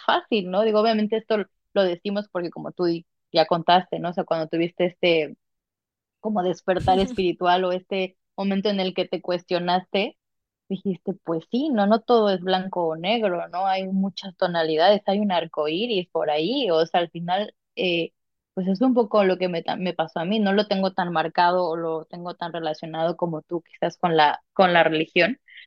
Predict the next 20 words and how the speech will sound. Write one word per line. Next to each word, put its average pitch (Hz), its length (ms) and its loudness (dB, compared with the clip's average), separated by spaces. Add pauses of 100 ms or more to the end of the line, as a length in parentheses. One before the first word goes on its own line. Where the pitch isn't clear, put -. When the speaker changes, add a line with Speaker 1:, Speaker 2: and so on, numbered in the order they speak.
Speaker 1:
pero 190 160 2
sí 202 140 -4
llegó 233 200 6
un 247 120 6
punto 208 260 4
en 220 120 2
el 175 120 -2
que 175 120 -2
a 175 80 -2
mí 175 140 -2
me 190 180 2
cagaba 185 520 6
<laughs> - 120 -14
tanto 208 300 2
ese 196 240 -2
de 190 180 0
inculcar, 175 600 -4
no 180 240 -10
sé, 165 140 -2
el, - 180 -18